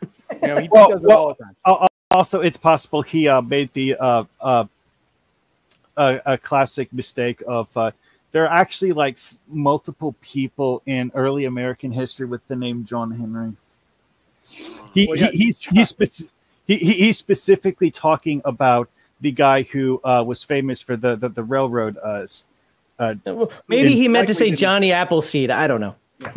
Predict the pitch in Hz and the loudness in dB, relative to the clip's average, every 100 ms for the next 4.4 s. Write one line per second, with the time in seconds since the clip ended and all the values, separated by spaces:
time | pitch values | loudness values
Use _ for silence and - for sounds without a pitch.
0 | - 156 156 160 151 151 170 180 214 185 | -4 -2 -2 -4 -6 -10 -8 -6 -4 -4
1 | 180 156 135 139 139 - 170 147 135 123 | -4 -6 -6 -8 -10 -12 -10 -8 -10 -14
2 | - _ _ _ _ _ - 226 - 208 | -18 _ _ _ _ _ 2 4 4 2
3 | 185 214 220 220 - 196 240 - 196 175 | 2 2 2 2 2 2 0 0 -4 -2
4 | 151 135 156 | -2 -2 -4